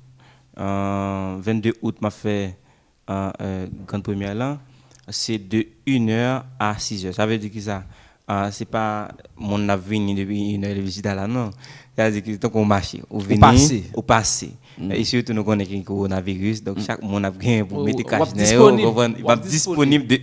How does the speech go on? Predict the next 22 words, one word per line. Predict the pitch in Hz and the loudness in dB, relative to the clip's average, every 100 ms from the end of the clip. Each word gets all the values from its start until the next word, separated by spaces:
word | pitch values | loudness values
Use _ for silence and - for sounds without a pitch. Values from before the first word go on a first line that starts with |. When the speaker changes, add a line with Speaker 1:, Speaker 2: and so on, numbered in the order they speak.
| - | 0
Speaker 1:
une | 151 139 127 | 4 6 8
heure | 135 143 135 - | 6 6 0 -10
Speaker 2:
Mm. | 113 110 104 | -10 -8 -8
Speaker 1:
jusqu'à | 107 110 | 0 0
six | 101 104 90 | -2 -10 -10
heures. | 60 123 117 | -8 -6 -8
Speaker 2:
Ouais. | 95 - - - | -10 -18 -20 -2
Speaker 1:
Et, | 110 | 4
euh, | 110 110 110 113 110 110 107 104 101 101 98 - | 6 8 6 6 4 2 2 0 -2 -4 -8 -4
donc, | 110 107 - | -4 -4 -6
euh, | 107 107 101 101 98 - _ _ - - | -4 -2 -2 -2 -6 -10 _ _ -20 -6
euh, | 104 | -6
pour, | - 131 131 127 127 127 | -4 -2 0 -2 -4 -4
euh, | 107 104 - | -4 -4 -6
disponibilité | 110 - 123 117 110 110 117 110 | -12 -4 -2 -2 -4 -6 -4 -4
livre | 95 101 98 | -4 -8 -4
là, | 107 117 120 - _ _ 104 | 0 0 -2 -8 _ _ -4
euh, | 104 104 | 0 0
si | 104 131 | -2 0
on | 127 | 2
monte | 113 107 | 2 2
pas | 117 98 | 2 0